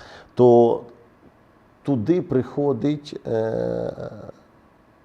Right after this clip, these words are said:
руїни, прокляття і враження. Він каже так, пророк Малахія: «Якщо це, цього не станеться, то я, щоб не прийшов і не вразив цей край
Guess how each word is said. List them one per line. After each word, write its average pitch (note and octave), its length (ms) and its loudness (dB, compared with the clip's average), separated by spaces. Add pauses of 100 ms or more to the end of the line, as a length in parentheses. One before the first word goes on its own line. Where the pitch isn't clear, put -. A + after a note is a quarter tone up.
(260)
руїни, C#3 760 0 (260)
прокляття - 880 0 (680)
і C#3+ 100 4
враження. G2+ 760 0 (1040)
Він A#2 160 0
каже B2 320 2
так, G#2+ 320 4 (240)
пророк G#2+ 360 4
Малахія: F2+ 640 -2 (1200)
«Якщо A#2+ 360 2
це, D3+ 380 2 (100)
цього D3 300 4
не C3+ 100 4
станеться, A#2 760 0 (640)
то A#2 120 2
я, C#3+ 460 0 (320)
щоб A#2 300 -4
не C#3 140 4
прийшов C#3 600 2
і C#3 60 2
не B2+ 120 4
вразив B2+ 500 2
цей A2+ 280 0
край C#3+ 500 -6